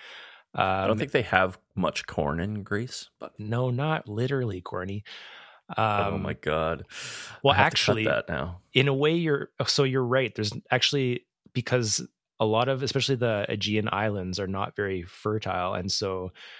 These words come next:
Speaker 2: they don't grow much corn. However, on the island of Naxos, they have, uh, good enough soil that they can grow corn, and they actually
Speaker 1: Hmm.
Speaker 2: have a salad called a Naxian salad, and the distinguishing element is that it contains corn.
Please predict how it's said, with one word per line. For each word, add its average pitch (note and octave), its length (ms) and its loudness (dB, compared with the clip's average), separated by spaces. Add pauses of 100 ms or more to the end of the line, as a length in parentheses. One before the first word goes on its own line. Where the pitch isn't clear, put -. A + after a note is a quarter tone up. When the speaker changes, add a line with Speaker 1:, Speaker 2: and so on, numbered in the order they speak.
(140)
Speaker 2:
they A2+ 100 0
don't A2 320 0
grow G#2 180 0
much G2+ 240 -2
corn. G2+ 300 0
However, A2 680 0
on G#2+ 140 2
the A2 100 0
island A2+ 300 0
of F#2+ 140 -4
Naxos, G2 840 -2 (640)
they A#2+ 440 2
have, G#2 680 -2
uh, G2 460 0 (640)
good B2 160 2
enough A#2+ 180 0
soil A2+ 220 0
that G2 80 -4
they G2+ 80 0
can G#2 180 -2
grow G2 240 0
corn, B2 640 -2
and G#2 120 -2
they G#2+ 40 0
actually A2 280 0
Speaker 1:
Hmm. G2+ 160 -2
Speaker 2:
have A2+ 180 4
a A2 60 2
salad G#2 560 0
called G#2 260 -2
a G2 60 0
Naxian G#2 600 -2
salad, G#2+ 480 0
and G#2 140 0
the G2+ 60 -2
distinguishing G#2+ 720 0
element G2+ 400 -2
is G#2 100 -4
that G2 140 -4
it - 100 -12
contains G2+ 460 -4
corn. F2+ 420 -4